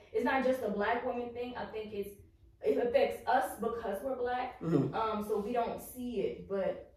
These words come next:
Speaker 1: a lot of other women's cultures, they aren't even respected. They're, they have,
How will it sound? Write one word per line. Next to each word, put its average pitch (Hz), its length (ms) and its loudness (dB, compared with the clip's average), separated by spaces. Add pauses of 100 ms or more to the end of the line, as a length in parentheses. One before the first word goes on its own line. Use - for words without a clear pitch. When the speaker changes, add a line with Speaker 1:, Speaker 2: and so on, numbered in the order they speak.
Speaker 1:
a - 80 -4
lot 220 220 0
of - 80 -6
other 220 240 0
women's 202 580 -6 (420)
cultures, 202 440 -4
they 202 140 0
aren't 208 380 -6 (680)
even 202 580 -2
respected. 175 760 -8 (520)
They're, 185 320 -2
they 190 140 -8
have, 190 160 -4